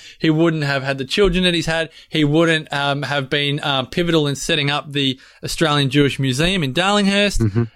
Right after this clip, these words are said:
Speaker 1: Um,
Speaker 2: Mm-hmm.
Speaker 1: so
Speaker 2: And all
Speaker 1: if
Speaker 2: the off, all the off, an overflow from that. Like,
Speaker 1: Exactly.
Speaker 2: if you think about the impact of,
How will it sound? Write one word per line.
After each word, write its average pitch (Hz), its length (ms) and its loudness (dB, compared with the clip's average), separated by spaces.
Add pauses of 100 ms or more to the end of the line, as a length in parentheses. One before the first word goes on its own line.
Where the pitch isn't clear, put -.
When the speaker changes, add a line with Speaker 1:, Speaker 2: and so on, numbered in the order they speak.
Speaker 1:
Um, 156 360 2
Speaker 2:
Mm-hmm. 143 140 4 (1080)
Speaker 1:
so 156 360 0
Speaker 2:
And 143 140 2
all 151 80 4
Speaker 1:
if 143 140 4
Speaker 2:
the - 20 0
off, 120 280 -4 (100)
all 147 220 2
the 123 200 4
off, 120 220 -4 (340)
an 117 160 2
overflow 120 540 0
from 95 200 -2
that. 101 340 -4
Like, 107 200 -2 (160)
Speaker 1:
Exactly. 151 420 -4
Speaker 2:
if 107 80 -6
you 127 80 -2
think 151 160 -2
about 135 280 -2
the 113 260 0
impact 107 460 -2
of, 98 120 -6